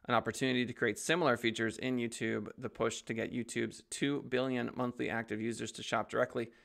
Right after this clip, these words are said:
from the video sharing app could present a significant change to its business, accelerating revenue growth. So,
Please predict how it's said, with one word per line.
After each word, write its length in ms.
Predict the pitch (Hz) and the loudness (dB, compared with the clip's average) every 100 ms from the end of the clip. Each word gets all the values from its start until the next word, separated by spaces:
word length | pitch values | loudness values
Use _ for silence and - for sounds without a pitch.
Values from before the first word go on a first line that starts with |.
| - _ | -20 _
from 120 | - 113 | -4 -2
the 80 | |
video 240 | 107 113 113 | 0 2 2
sharing 300 | - 110 101 | 0 0 0
app 200 | 107 - | -2 -4
could 320 | - 139 127 | 0 0 2
present 380 | 123 110 113 - | 0 2 0 0
a 60 | - | -4
significant 560 | - 107 107 - 123 | -4 -2 -4 -4 -6
change 360 | - - 113 113 | -4 0 0 0
to 80 | - | -4
its 140 | 92 | -8
business, 600 | - 117 107 - - - - _ _ _ | -2 -2 -2 -6 -8 -10 -14 _ _ _
accelerating 760 | - - - 120 110 104 104 - - | -14 -10 2 2 4 0 -2 -6 -2
revenue 420 | 104 107 107 - - | -2 0 -2 -4 2
growth. 300 | 135 139 - _ _ _ _ _ _ - | 4 4 0 _ _ _ _ _ _ -20
So, 280 | - 151 | 4 6